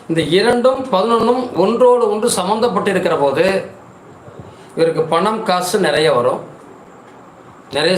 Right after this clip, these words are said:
சம்பாதிப்பாரு, நிறைய செல்வம் சேர்க்க முடியும். சரி, அப்ப நிறைய பணமும் நிறைய காசும்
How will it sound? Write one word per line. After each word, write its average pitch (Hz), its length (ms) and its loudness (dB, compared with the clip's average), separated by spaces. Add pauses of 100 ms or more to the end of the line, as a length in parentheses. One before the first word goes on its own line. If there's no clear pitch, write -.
சம்பாதிப்பாரு, 143 640 -4 (1040)
நிறைய 185 260 0
செல்வம் 170 420 0
சேர்க்க 151 240 -2
முடியும். 117 380 -10 (1200)
சரி, - 240 -6 (1500)
அப்ப 175 160 -2
நிறைய 170 260 2 (140)
பணமும் 220 400 0 (180)
நிறைய 190 380 0
காசும் 202 500 -2